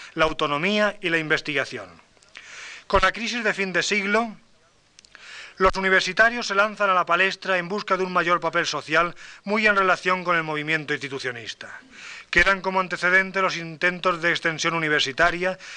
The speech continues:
el progresista e institucionista de Oviedo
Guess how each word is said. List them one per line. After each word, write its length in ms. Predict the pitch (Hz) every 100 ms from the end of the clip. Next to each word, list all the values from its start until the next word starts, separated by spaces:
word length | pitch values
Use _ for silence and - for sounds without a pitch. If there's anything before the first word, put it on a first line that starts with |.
| -
el 180 | 180 165
progresista 800 | 165 165 156 190 180 - 190 175
e 100 | 175
institucionista 720 | 165 165 151 143 151 165 135 143
de 60 |
Oviedo 500 | 131 147 165 165 180